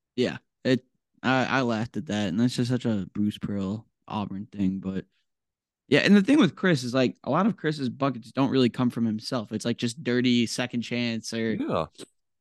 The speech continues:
Speaker 1: getting the ball down low and just making a play. Like, I mean, I, I would make it a point to, like, try and stop Chris, but I, I wonder what the game plan was. I really do, 'cause, like, Reeves was just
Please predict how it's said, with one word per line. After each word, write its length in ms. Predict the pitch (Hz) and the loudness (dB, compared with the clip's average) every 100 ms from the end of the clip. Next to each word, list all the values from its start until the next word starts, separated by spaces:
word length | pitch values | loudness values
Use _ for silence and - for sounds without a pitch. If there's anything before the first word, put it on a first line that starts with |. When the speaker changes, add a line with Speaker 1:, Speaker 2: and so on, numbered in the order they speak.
| _ _ | _ _
Speaker 1:
getting 140 | - 135 | -2 0
the 60 | |
ball 200 | 123 123 127 | 0 -2 -4
down 200 | 123 120 | -4 -4
low 240 | 120 120 | -2 -2
and 260 | 113 104 - - | -2 -4 -8 -14
just 140 | 117 | -6
making 180 | 120 113 | -4 -2
a 60 | |
play. 140 | 113 90 | -2 2
Like, 240 | 123 120 _ _ _ _ _ _ _ _ _ _ _ - | 2 2 _ _ _ _ _ _ _ _ _ _ _ 2
I 60 | |
mean, 220 | 180 151 | 4 6
I, 260 | 113 113 82 - - | 4 0 -4 -10 -10
I 300 | - 117 165 208 _ _ | -4 -2 -2 -6 _ _
would 160 | 156 143 | 0 2
make 260 | 135 135 | 2 0
it 80 | 147 | -2
a 60 | 120 | -4
point 420 | - 120 120 123 | -6 -4 -4 -4
to, 80 | 131 | -6
like, 200 | 113 - | -6 -6
try 240 | 123 113 | 0 2
and 100 | 123 | 2
stop 260 | 151 156 - _ | 0 -2 -4 _
Chris, 280 | 170 160 | -4 -4
but 300 | - 110 104 - _ _ _ _ - | -4 -4 -6 -8 _ _ _ _ -2
I, 220 | 123 131 - | -2 -2 0
I 100 | 127 | 2
wonder 280 | 135 139 | 4 4
what 200 | 120 107 | 4 0
the 80 | - | -4
game 240 | 104 101 98 | -8 -8 -10
plan 320 | 95 90 92 | -10 -10 -18
was. 180 | - - _ _ | -20 -20 _ _
I 40 | - | 0
really 220 | 107 92 | 2 2
do, 160 | - - | -2 -10
'cause, 180 | - 104 | -4 2
like, 140 | 104 | 4
Reeves 300 | 107 147 175 | 8 8 8
was 140 | 131 110 | 4 2
just 220 | 120 113 | 2 0